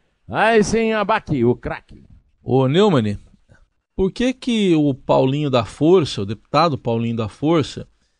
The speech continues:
Speaker 2: escolheu o, o dia, o dia exatamente de ontem, o primeiro de maio, justamente o primeiro de maio, pra confessar o verdadeiro objetivo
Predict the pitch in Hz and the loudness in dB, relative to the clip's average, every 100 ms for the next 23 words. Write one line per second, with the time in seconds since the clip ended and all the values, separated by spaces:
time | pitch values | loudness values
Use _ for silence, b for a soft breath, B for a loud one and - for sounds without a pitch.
0 | _ _ _ - - - 147 123 143 135 | _ _ _ -16 -12 -2 0 2 2 2
1 | 120 - 127 123 117 113 - 131 127 127 | 0 -4 -2 0 -2 -4 -8 -8 -6 -4
2 | 160 269 247 131 139 143 170 277 190 113 | -4 -2 0 -2 -4 -6 -6 -6 -6 -6
3 | 156 208 190 214 151 151 147 131 113 - | -8 -6 -6 -4 0 0 0 -2 -6 -4
4 | 147 156 226 208 156 120 113 107 151 208 | -2 2 2 2 -4 -2 -2 -4 -6 -8
5 | 147 143 175 - 139 135 151 135 117 135 | -6 -6 -8 -8 -8 -4 -4 -4 -2 0
6 | 160 107 - _ _ _ _ _ - 135 | 0 -4 -8 _ _ _ _ _ -6 -6
7 | - 165 156 175 131 - 143 156 156 139 | -4 -4 -2 -2 -2 0 2 2 2 2
8 | 123 110 107 139 131 131 160 165 135 127 | 2 0 -2 -2 -2 -4 -4 -4 -4 -6
9 | - 143 160 107 101 | -4 -2 -2 -2 -8